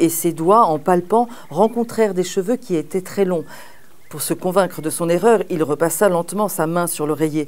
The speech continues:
C'était bien une barbe cette fois, et un homme, un homme couché avec sa femme. Éclatant d'une colère démesurée, il bondit sur eux à coups de poignard, et il trépignait, écumait avec des hurlements de bête fauve.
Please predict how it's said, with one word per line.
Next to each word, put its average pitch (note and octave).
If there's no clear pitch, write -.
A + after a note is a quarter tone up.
C'était G#3+
bien F#3+
une G#3
barbe A3+
cette -
fois, C#3+
et G3+
un G#3
homme, G3+
un A3
homme A3+
couché A3+
avec G3
sa G3
femme. G3
Éclatant F#3
d'une D#3+
colère F3+
démesurée, F#3
il G#3
bondit G#3
sur F3+
eux E3
à D#3+
coups E3+
de E3+
poignard, D#3+
et A#3+
il A#3
trépignait, E3+
écumait G3
avec D#3+
des G3
hurlements G3+
de F3
bête E3+
fauve. F3